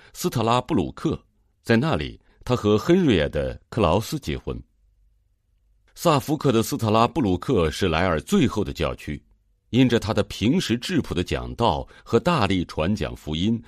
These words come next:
他的声誉大增。在旅行和传道之余，他一直花时间写作。他写了三百多份的短篇、小册子和书籍。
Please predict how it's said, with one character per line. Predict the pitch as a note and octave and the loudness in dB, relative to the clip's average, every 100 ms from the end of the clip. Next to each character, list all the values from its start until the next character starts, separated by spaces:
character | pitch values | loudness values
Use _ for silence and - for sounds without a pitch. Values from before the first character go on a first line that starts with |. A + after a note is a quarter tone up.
| - | -16
他 | - F2 | -8 -6
的 | |
声 | D#2+ F#2 | -4 -2
誉 | F2 C#2 - | -2 -4 -6
大 | G#2 C#2+ A#1+ | -6 -6 -8
增。 | D2+ D2+ - _ _ _ _ - | -8 -8 -10 _ _ _ _ -2
在 | C3+ | 0
旅 | G#2+ F#2+ | 2 0
行 | E2+ A#2 | 0 0
和 | G2+ | 0
传 | G2+ F2 G#2 | -2 0 2
道 | F#2+ | 2
之 | E2+ G2 | 2 -2
余， | C#2 D#2+ G2 - - | -2 -4 -6 -12 -8
他 | A2 | -4
一 | G#2 F#3 C3 | -2 0 0
直 | E2 G#2 - | 0 -2 -4
花 | _ E2 E2+ | _ -4 -4
时 | - | -4
间 | D#2+ D#2+ | -4 -4
写 | D2+ C#2 A1 | -6 -10 -10
作。 | - - _ _ _ _ _ _ _ | -10 -12 _ _ _ _ _ _ _
他 | - C3 | -4 -2
写 | - G2+ | 0 0
了 | A2 | 0
三 | - F#3+ F3 | 2 0 2
百 | E2 D2 | 0 0
多 | G#2 | -2
份 | G2 | 0
的 | E2 C#2 | -2 -2
短 | D2+ A#1+ B1 | -6 -6 -8
篇、 | - F2 F#2 F2+ _ | -2 0 0 -4 _
小 | - F2+ D2 | -6 0 0
册 | C#2+ E3 A2 | 0 -2 -2
子 | - G2+ | -4 -16
和 | - - | -12 -10
书 | - G#2 | -6 -6
籍。 | - C2 | -6 -12